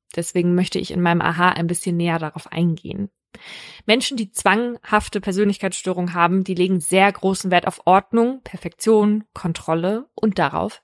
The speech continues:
dass Regeln eingehalten werden. Das kann so weit gehen, dass die sich dann halt an sehr, sehr unwichtigen Details aufhängen, einfach weil's ums Prinzip geht. Und deswegen sind sie halt auch häufig nicht bereit,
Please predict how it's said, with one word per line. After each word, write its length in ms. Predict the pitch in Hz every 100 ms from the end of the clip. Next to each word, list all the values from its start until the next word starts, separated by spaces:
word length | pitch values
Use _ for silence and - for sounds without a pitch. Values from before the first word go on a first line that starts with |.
| _
dass 260 | 202 196 -
Regeln 380 | 220 262 151 -
eingehalten 640 | 160 160 160 165 - 175
werden. 420 | - - 196 196 _ - - - - -
Das 160 | 220
kann 180 | 269 240
so 140 | 294
weit 200 | 330 302
gehen, 300 | - 175 233 262
dass 180 | 208
die 120 | 214 208
sich 180 | 214 -
dann 200 | 208 202
halt 220 | 202 -
an 140 | 190
sehr, 360 | 185 208 220 220
sehr 240 | 202 196
unwichtigen 460 | 196 196 190 185 185
Details 380 | 180 - 185 -
aufhängen, 500 | 170 - 170 185 196 _ _ _
einfach 480 | 190 196 180 175 -
weil's 280 | 170 -
ums 340 | - 185 - - -
Prinzip 420 | 202 - 247 -
geht. 320 | - - - _ - - -
Und 120 | 214
deswegen 280 | 214 226 233
sind 200 | 208 220
sie 120 | 214
halt 140 | 208 -
auch 140 | -
häufig 280 | 220 208 190
nicht 200 | 214 -
bereit, 540 | 208 196 202 202 -